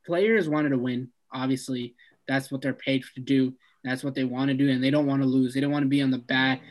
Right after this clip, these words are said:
they don't wanna have people bashing on their social medias. They don't want that to happen to them. And to see them win, I was happy for them,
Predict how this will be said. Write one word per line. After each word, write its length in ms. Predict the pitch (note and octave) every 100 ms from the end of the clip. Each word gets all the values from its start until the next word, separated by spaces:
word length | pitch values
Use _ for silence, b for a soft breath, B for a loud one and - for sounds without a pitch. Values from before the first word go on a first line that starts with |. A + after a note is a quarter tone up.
| B -
they 80 |
don't 120 | F3 F3
wanna 180 | D#3+
have 180 | E3 C#3+
people 280 | - C#3+ C#3+
bashing 420 | C3 C3+ C#3 D3+
on 60 | C3+
their 100 | B2
social 300 | D3 C3 B2
medias. 360 | B2+ B2 B2
They 120 | B2 D3+
don't 160 | D3+
want 180 | C#3 C3
that 180 | B2+ B2+
to 60 | C3
happen 300 | C3 C3+ C3
to 100 | C3
them. 240 | B2+ B2+ b b b b D3
And 460 | C#3 C3 B2+ B2+ - _ _ _ _ - -
to 80 |
see 340 | D#3 - G#3 A3
them 240 | G#3 E3+
win, 240 | D3 D#3+ D#3
I 160 | C#3
was 140 | D3 C#3
happy 360 | D#3+ D#3+ F3+
for 200 | C#3+ C#3+
them, 360 | B2+ B2 -